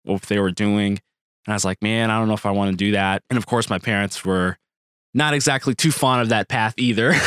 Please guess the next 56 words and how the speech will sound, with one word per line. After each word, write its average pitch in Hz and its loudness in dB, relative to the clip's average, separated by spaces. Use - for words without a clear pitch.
<laughs> 202 4
You 185 4
know, 147 2
they 143 4
wanted, 139 2
they 151 4
wanted 143 4
me 139 6
to 127 0
be 127 4
able 120 4
to 113 -2
provide 113 2
for 110 -2
myself. 95 0
And 113 0
so 110 2
I 107 2
didn't 110 2
really 101 0
c-, 101 -6
pursue 113 0
music, 110 0
but 131 0
I 117 2
did 147 2
say 123 2
that 92 0
since 160 2
I 143 2
was 120 0
a 107 -4
kid 113 0
that 107 0
I 104 2
never 117 2
wanted 117 2
to 110 0
do, 104 0
uh, 92 0
you 104 -2
know, 98 0
a 95 0
regular 110 2
job 104 0
that 101 2
was 95 0
outside 90 0
of 90 -4
my 85 -2
passions 95 0
or 85 0
outside 90 -2
of 87 -4
my 87 -4
skills 82 -4